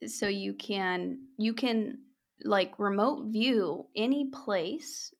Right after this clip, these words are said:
You know, you have to kinda practice and stuff, but you can view any place because it's all one thing. So you can project your consciousness anywhere,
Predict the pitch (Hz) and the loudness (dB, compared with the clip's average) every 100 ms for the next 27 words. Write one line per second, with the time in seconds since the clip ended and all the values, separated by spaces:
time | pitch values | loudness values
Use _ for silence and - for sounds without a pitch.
0 | - 196 185 180 180 170 175 - 175 170 | -6 -2 0 0 0 -2 -6 -4 -4 -2
1 | 175 160 165 - 160 170 196 165 - 160 | 0 0 -2 -8 -8 -8 -10 -10 -6 -6
2 | 220 - - 226 214 196 226 262 - 240 | -4 -8 -6 -4 -2 -2 -2 -2 0 -2
3 | 269 - - 190 208 - 208 208 196 185 | -2 -6 -4 -4 -8 -8 -4 -2 -2 -4
4 | - 208 214 208 202 190 196 - 220 - | 0 2 4 2 0 0 -2 -6 -8 -8
5 | - - 233 - 214 214 226 214 208 202 | -14 -16 -8 -2 -2 0 -2 -2 -2 0
6 | 196 202 190 - 196 226 190 - 151 151 | 0 -2 -4 -4 -4 -4 -8 -8 -10 -10
7 | - 185 214 156 120 123 | -8 -4 -2 -4 -8 -12